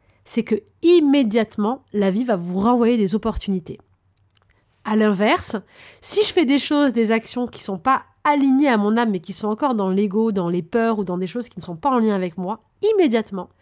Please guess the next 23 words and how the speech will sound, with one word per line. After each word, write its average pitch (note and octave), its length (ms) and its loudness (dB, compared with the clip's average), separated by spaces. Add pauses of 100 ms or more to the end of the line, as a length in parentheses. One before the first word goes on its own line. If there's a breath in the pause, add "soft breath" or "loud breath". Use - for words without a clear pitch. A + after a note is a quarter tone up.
(480 soft breath)
la G3 160 -2
vie A#3 220 0
va G#3 160 -4
me C#4 300 0
bloquer, F#3+ 520 -4 (880)
me G3+ 80 0
mettre G#3+ 300 0
des F#3 120 -2
barrages. G3+ 480 -2 (800 soft breath)
Le A3 200 2
huit D#4 280 2
est D4 60 2
magique A#3 580 0
parce A#3+ 180 -4
que C#4 100 -6
c'est C4 180 -6
comme F4 320 0
si - 220 -6
je A#3+ 100 -2
suis B3+ 240 -6
connectée D#4+ 480 0
à C4+ 80 4
l'abondance B3 880 -2